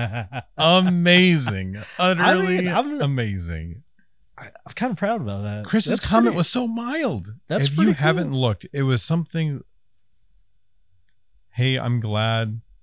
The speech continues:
Speaker 2: this is a step in the right direction
Speaker 1: Yeah,
Speaker 2: for, for,
Speaker 1: basically.
Speaker 2: for life."
Speaker 1: Basically, yeah.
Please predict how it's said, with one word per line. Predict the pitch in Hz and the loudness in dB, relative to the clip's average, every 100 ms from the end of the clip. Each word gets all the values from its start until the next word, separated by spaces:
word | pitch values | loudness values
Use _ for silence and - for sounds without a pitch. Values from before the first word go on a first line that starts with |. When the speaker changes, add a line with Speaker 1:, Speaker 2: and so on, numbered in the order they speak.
| _ _ _ _ - _ _ _ _ _ _ _ - | _ _ _ _ -20 _ _ _ _ _ _ _ -6
Speaker 2:
this | 117 | -6
is | 117 110 | -4 -4
a | |
step | - 107 | -2 -4
in | 104 | -2
the | 95 | -4
right | 87 | -4
direction | 82 78 76 67 - - _ _ _ - _ | -6 -10 -10 -14 -18 -20 _ _ _ -20 _
Speaker 1:
Yeah, | 107 | -4
Speaker 2:
for, | 107 | -4
for, | - _ | -6 _
Speaker 1:
basically. | - 107 104 95 98 92 - 160 | -8 -6 -6 -10 -12 -14 -16 -12
Speaker 2:
for | - 101 | -6 -2
life." | 87 78 69 - - _ _ _ | -2 -4 -8 -18 -20 _ _ _
Speaker 1:
Basically, | 101 92 101 104 101 - | -12 -10 -14 -12 -12 -14
yeah. | 110 95 | -12 -12